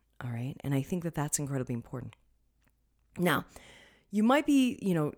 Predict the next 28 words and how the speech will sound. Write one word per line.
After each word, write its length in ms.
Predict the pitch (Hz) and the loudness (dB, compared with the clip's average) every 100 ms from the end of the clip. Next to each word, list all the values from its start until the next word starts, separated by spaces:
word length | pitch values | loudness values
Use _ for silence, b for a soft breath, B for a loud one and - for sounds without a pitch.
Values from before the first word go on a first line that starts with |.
| - | -8
kind 180 | 170 | -4
of 80 | 160 | 0
wondering 380 | 143 147 143 139 | 2 2 2 0
what 160 | - 151 | -4 -6
the 60 | 139 | -4
heck 220 | 139 - | -6 -4
limiting 300 | 139 131 120 | -2 -2 -2
thoughts 320 | 123 101 - | -4 -4 -4
might 200 | 123 - | -4 0
sound 380 | - 113 113 156 | 0 0 -2 -2
like, 240 | 214 254 | -2 -4
because, 260 | - 254 240 | -4 -4 0
yeah, 140 | 226 | 0
I 80 | 143 | 0
gave 180 | 151 214 | 0 2
you 100 | 240 | 2
an 60 | |
explanation, 640 | 208 196 - 156 151 - 160 | 2 0 0 0 0 -2 -2
and 80 | 139 | 0
you're 100 | 123 | 0
like, 220 | 127 117 | -2 -4
"Okay, 240 | - - 165 | -8 -8 -8
that's 180 | 180 | -6
kind 160 | - - | -6 -8
of 60 | 170 | -8
a 40 | |
broad 280 | 131 139 - | -4 -4 -4
explanation." 640 | - - 156 185 185 127 | -6 -6 -4 -4 -4 -6